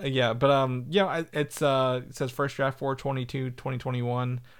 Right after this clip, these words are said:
Very excited for this. Um, they, he, he did answer some questions. There is no word on how long the special is, but it, it will take place after Thor: Love and Thunder, but before Guardians Volume three,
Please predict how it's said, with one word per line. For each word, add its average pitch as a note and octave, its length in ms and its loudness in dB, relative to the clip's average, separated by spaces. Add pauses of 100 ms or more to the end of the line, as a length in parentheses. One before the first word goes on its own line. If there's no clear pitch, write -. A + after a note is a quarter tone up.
(320)
Very C3+ 400 2
excited C3 380 0
for C#3+ 100 -8
this. C3+ 440 -8
Um, A#2+ 380 -6 (320)
they, C3+ 240 0
he, C#3+ 140 0
he D3+ 160 2
did D3+ 160 0
answer C#3+ 220 0
some C#3 180 -2
questions. C#3+ 560 0 (400)
There C#3+ 160 6
is C#3+ 120 6
no F#3 120 8
word D#3 380 8
on D3+ 60 4
how C#3+ 160 6
long A#2+ 320 2
the D#3+ 80 2
special F#3 400 0
is, G3 200 2
but D3+ 240 4
it, C#3 120 -4 (400)
it D3 100 0
will C#3+ 360 2 (320)
take F3 260 4
place F3 300 4
after D3+ 440 4
Thor: D3 480 6
Love C3+ 220 6
and B2+ 140 2
Thunder, C3+ 240 4
but B2 160 0
before B2+ 400 2
Guardians A#2 460 2
Volume A#2 280 0
three, D#3 360 0